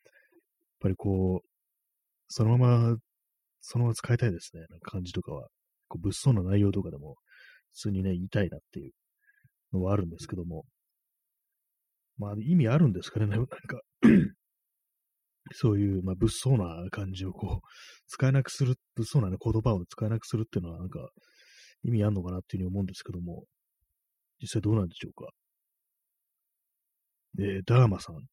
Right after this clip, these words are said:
えー、納屋を焼く。はい、あー、これ村上春樹の短編ですね。私は、私はその原作は読んでないんですけども、あの、映画のバーニングっていうタイトルで、あの、韓国映画になってるんですけど、そっちのは見ましたね。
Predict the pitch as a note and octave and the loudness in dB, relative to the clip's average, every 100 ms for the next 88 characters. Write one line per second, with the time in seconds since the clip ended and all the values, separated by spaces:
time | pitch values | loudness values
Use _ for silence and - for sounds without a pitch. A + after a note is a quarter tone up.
0 | _ E2+ E2+ G#2 D3 B2+ F#2 F2 - - | _ -10 -4 6 10 10 6 0 -8 -12
1 | - _ _ _ _ _ _ - - F#2+ | -12 _ _ _ _ _ _ -18 -10 -10
2 | F2+ - F#2 G#2+ B2 C3 B2 A#2+ G#2+ A2 | -8 -8 0 4 6 6 8 8 6 2
3 | A2 - E2+ - G2 - G2 F2+ - - | 2 -2 -12 -12 -8 -4 -4 -6 -12 -20
4 | - _ _ _ _ _ _ _ _ _ | -20 _ _ _ _ _ _ _ _ _
5 | _ _ _ _ _ _ _ - B2 B2+ | _ _ _ _ _ _ _ 2 4 4
6 | C3 C#3+ D3 C#3 C3 C3 - B2+ A2+ C3 | 4 6 6 6 4 0 2 2 4 4
7 | C3 C3 B2+ A#2 F2+ F#2 E2 F2+ - F2+ | 6 6 6 6 2 -2 -4 -10 -10 -8
8 | E2+ E2 - _ _ F#2+ F2+ G#2 C3+ C#3 | -8 -10 -16 _ _ -8 -4 4 6 8
9 | C#3 - A#2 C#3+ C#3+ G2 E2 E2+ - F#2 | 6 4 6 8 8 6 -4 -10 -8 -4
10 | G#2 F#2 F2+ F2 F2 D#2+ _ _ F2+ F2 | -2 -2 -2 -6 -8 -10 _ _ -12 -8
11 | - A#2+ A#2+ B2 F#2+ E2 - F2+ E2 - | -4 -2 4 4 4 -2 -12 -10 -10 -8
12 | G2+ - - D#3+ F2 - F#2+ F2 - - | -10 -8 6 6 6 -2 -10 -10 -10 -14
13 | - | -18